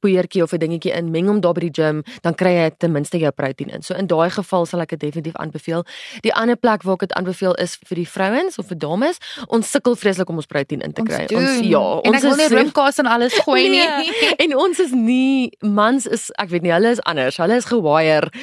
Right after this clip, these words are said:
Speaker 1: om te gaan vir die proteïene. Ons is nie. Ons gaan vir die stysels. So dit is maklik om dit dan in 'n, in 'n vrou se dieet in te sit met 'n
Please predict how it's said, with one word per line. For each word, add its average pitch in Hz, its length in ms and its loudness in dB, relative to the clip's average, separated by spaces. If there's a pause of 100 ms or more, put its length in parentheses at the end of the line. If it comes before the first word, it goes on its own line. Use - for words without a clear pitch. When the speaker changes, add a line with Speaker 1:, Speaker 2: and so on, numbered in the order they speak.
(160)
Speaker 1:
om 185 180 2
te 190 80 0
gaan 196 320 0
vir - 180 -2
die 165 80 0
proteïene. 139 440 -6
Ons 277 300 2
is 202 120 -2
nie. 117 260 -8
Ons 226 200 -4
gaan 220 200 0
vir 208 100 -4
die 190 80 -2
stysels. - 480 -4 (420)
So 247 280 2 (120)
dit 208 220 0
is 254 240 0
maklik 196 480 0
om 185 140 -2
dit 160 160 0
dan 147 200 0
in 165 240 -4
'n, 156 240 0
in 165 80 -4
'n 160 60 -6
vrou 185 220 2
se 175 140 -4
dieet 156 320 -4
in 160 120 -6
te - 80 -8
sit 160 240 -4
met 156 140 -6
'n 156 60 -2